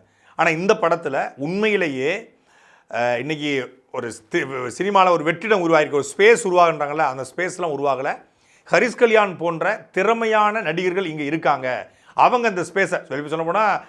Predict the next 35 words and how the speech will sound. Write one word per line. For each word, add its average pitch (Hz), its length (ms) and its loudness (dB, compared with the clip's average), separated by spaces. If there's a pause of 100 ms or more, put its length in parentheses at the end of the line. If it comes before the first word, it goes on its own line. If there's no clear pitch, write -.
(220)
அஹ், 160 360 -6
விஜய் 180 320 2
இல்ல, 156 480 0
அந்த 151 260 -4
ஸ்பேஸ் 170 260 -2
உருவாயிருச்சு 135 680 -4 (180)
அப்படின்றாங்க. 135 440 -4 (260)
ஆனா, 185 260 4
அப்படிலாம் 208 200 0
இல்ல, 156 480 0
ஹரிஷ் 185 240 -4
கல்யாண் 190 260 0
போன்ற 160 240 -2
நடிகர்கள் 165 460 -4
இங்க 143 140 -8
இருக்காங்க, 147 440 -2
அவங்க 208 640 2 (200)
இந்த 185 220 -2
மாதிரியான 185 380 2
வெற்றிடத்தை 202 420 -2
நிரப்பிக்கொண்டே 185 600 -4
இருப்பாருங்க 156 400 0
அப்படிங்கிறது 139 240 -8
தன்னுடைய 147 380 -4 (240)
திறமையின் 214 440 0
மூலமாக, 147 380 -2
பாடல் 131 340 -2
காட்சியா 127 280 -6
இருக்கட்டும், 120 500 -8 (320)
காதல் 165 300 4
காட்சியா 135 300 -6
இருக்கட்டும், 117 440 -10 (400)
கோபமான 208 500 6
காட்சியா 147 320 -4
இருக்கட்டும், 123 500 -8